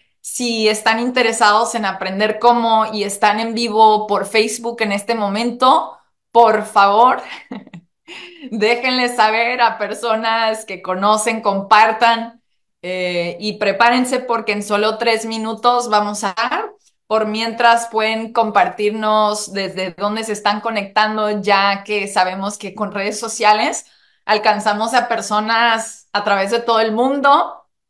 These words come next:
Y bueno, esto me causa mucha emoción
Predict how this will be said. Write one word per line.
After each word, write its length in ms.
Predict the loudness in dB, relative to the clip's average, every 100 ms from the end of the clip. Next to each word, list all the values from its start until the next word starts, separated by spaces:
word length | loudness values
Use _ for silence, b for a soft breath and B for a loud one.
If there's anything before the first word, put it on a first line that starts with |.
| _ _ _ -10
Y 60 |
bueno, 220 | -4 -2 -2
esto 540 | -2 2 6 8 6
me 120 | 2
causa 360 | 0 0 0 -2
mucha 280 | -4 -2 -2
emoción 800 | 0 -2 -2 2 4 4 -2